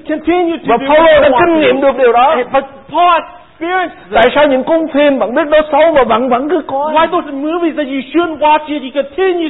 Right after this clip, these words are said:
Speaker 1: to watch?
Speaker 2: Tại sao có những cuốn sách rất xấu mà bạn vẫn cứ đọc?
Speaker 1: Why the books that you shouldn't read but you continue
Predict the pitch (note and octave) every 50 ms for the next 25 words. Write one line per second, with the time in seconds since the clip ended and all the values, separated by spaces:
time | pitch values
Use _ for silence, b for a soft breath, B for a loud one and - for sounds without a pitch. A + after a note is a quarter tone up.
0 | - - C#4+ B3+ C4 B3+ B3 - - - C4+ C#4 C4+ D4 D4 C4 A#3 A#3 - D4+
1 | D#4 D#4 - E4 E4 E4 F4+ E4+ E4+ - - - C4+ D4+ C#4+ B3+ A3 F#3 F3 G3+
2 | G#3 G3 F#3+ A#3+ A#3+ E4+ D#4+ D4 C4 D#4 D#4 D4+ D4+ C#4 - A3 A3+ B3+ D4 F4+
3 | F#4 G4 G4 G4 - D4+ D4+ C#4 B3 C4+ B3 - - - F4 G4+ G#4 F4+ C4+ C4+
4 | C4+ C#4+ A#3+ D4+ C#4+ D4+ - E4+ E4 D#4+ - - F4+ F#4 F#4 F#4 F4+